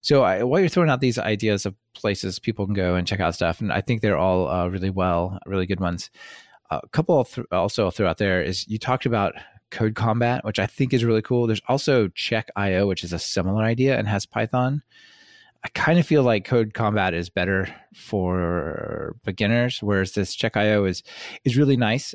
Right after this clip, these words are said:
but it's, you kinda have to be able to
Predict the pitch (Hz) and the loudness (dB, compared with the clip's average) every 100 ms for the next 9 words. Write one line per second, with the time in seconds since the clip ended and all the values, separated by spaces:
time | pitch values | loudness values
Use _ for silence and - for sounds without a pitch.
0 | - 98 98 95 - - _ 117 - 117 | -2 0 2 0 -2 -10 _ -10 -4 0
1 | 123 117 110 107 - 107 104 98 92 90 | 2 2 0 -2 -2 -4 0 2 2 -2
2 | - 95 90 87 85 | -2 0 0 0 -4